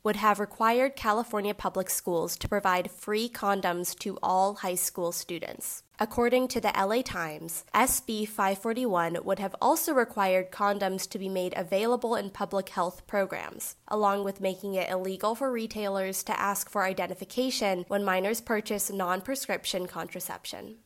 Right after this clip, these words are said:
S B five forty-one was written in an attempt to reduce the spread of sexually transmitted diseases. It also aimed to lower teen pregnancy rates. In an official statement to the California State Senate,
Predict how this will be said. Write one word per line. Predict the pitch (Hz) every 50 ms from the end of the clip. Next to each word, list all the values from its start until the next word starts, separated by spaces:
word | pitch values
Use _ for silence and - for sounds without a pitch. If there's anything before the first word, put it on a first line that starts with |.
| _ _ _ -
S | 220 240 247 - -
B | - - 233 233 233 226
five | - - 214 196 190 190
forty-one | 190 - 214 208 214 220 202 185 175 175 175 170
was | - 196 - 180
written | 196 196 196 - 233 226 233
in | 247 - 214 208
an | 202 190
attempt | 185 185 185 - - 202 202 247 254 - - - -
to | - - 208
reduce | 196 196 175 170 190 196 233 233 - -
the | - 311 294
spread | - - - - 208 196 185 185 185
of | - 196 -
sexually | - - 214 196 196 - - 202 208 208
transmitted | 202 - 233 214 214 208 208 185 175 175 180 175
diseases. | - 180 165 - 165 160 156 - - - - - - - - - _ _ _
It | - 214 -
also | - 208 208 202 - 269 254 -
aimed | - 196 185 180 185 185 - -
to | - - 226 214
lower | 185 202 208 214 208 202 190 180 180
teen | 180 - - 202 185 180
pregnancy | 175 - 180 170 170 175 170 170 - 175
rates. | 165 165 - - - - - - - - - - _ _ _
In | - 214 208 208
an | 202 208
official | 202 202 - 220 - 269 262 247
statement | 254 - - 254 254 247 247 262 254
to | - 240
the | 208 208
California | - - 208 196 185 202 208 - 214 202 202 202
State | 202 - - 214 208 208 -
Senate, | - 190 170 165 165 165 -